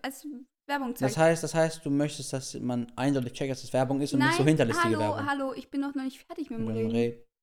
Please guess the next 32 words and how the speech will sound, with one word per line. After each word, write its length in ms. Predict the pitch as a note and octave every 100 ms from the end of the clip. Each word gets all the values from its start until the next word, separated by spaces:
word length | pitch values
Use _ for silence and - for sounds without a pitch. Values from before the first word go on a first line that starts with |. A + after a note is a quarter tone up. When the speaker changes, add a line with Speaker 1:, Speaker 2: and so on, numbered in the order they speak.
| _ _ _ _ - -
Speaker 1:
Oh, 80 | - _
aber 160 | C4+ C#4
es 100 | C#4
gibt 120 | D#4
ja 80 | -
auch 60 | -
diese 220 | C#4 B3
Sachen, 320 | A#3+ B3 C#4+ A#4+ -
auch 200 | C4 -
jetzt 160 | C#4+ -
bei 100 | B3+
Klamotten, 720 | C#4 C4+ F4 B3 B3 E4 - _ _ _ _ -
ähm, 500 | C4+ C4+ C#4 C#4 C#4 B3+
wo 120 | C#4
Leute 260 | C4+ C#4+
das 260 | C4+ C4 - -
einfach 320 | C4 B3+ B3
ausprobieren, 580 | G4 A#4 - B3+ B3+ D4+ F4+
sozusagen. 580 | C#4 C#4 C4 C4 C#4+ -
Also 180 | B3 B3
es 80 |
gibt 120 | - C4+
ja 60 |
diese, 480 | B3 A#3 A#3 A#3 A3+ - _ _ _ _ B3+
oh, 40 |
fuck, 220 | B3 - _ _
ich 80 | -
hab 100 | _ -
den 60 |
Namen 180 | - -
vergessen, 340 | - - C#4 D4
fuck, 320 | _ -